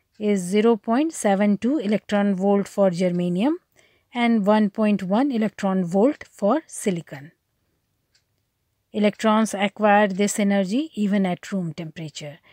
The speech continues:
and therefore semiconductor acquires some conductivity at room temperature. As temperature is increased,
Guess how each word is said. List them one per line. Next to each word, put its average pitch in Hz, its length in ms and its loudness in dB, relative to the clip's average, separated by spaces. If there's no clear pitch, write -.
and 190 420 -2
therefore 190 500 2
semiconductor 214 1000 0
acquires 190 760 -2
some 277 320 0
conductivity 185 840 -2
at 180 320 -6
room 185 260 -6
temperature. 156 720 -14
As 208 400 0
temperature 226 640 2
is 294 220 2
increased, 220 720 0